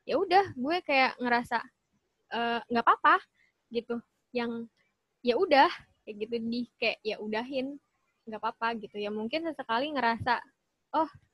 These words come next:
eh, sedih atau kayak gimana gitu, kaget, pasti ada sih. Cuma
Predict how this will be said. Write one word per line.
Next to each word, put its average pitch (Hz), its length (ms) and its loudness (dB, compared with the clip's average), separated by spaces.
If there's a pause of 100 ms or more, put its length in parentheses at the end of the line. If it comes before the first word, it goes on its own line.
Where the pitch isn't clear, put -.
(640)
eh, 220 520 -4
sedih 247 420 -2
atau 214 540 -4
kayak 226 180 -2
gimana 214 400 -4
gitu, 208 240 -6
kaget, 214 600 -2
pasti 220 260 -6
ada 220 300 0
sih. 220 180 -4 (440)
Cuma 247 340 -2